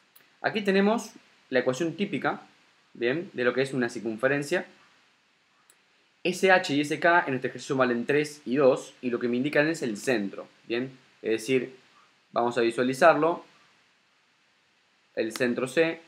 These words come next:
estaría en ese lugar, en el punto tres, dos, ¿bien? Ahora, para cada valor de Z voy a tener distintas circunferencias.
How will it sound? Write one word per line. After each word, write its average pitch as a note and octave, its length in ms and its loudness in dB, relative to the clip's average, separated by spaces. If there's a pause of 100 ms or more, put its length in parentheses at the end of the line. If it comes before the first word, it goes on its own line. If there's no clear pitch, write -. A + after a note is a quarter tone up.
estaría A#2+ 440 0
en B2 100 -2
ese A#2 160 -6
lugar, F#2+ 300 -4 (380)
en G#2+ 100 -8
el G#2+ 100 -6
punto A#2+ 340 -4
tres, C#3 300 -2
dos, - 240 -6 (400)
¿bien? A#2+ 280 -2 (2000)
Ahora, B2 440 10 (480)
para A2+ 220 6
cada F3+ 160 8
valor E3+ 220 8
de E3 80 2
Z E3+ 240 2
voy D3+ 80 6
a C3+ 40 2
tener C3+ 140 4
distintas B2+ 340 -2
circunferencias. A2+ 840 0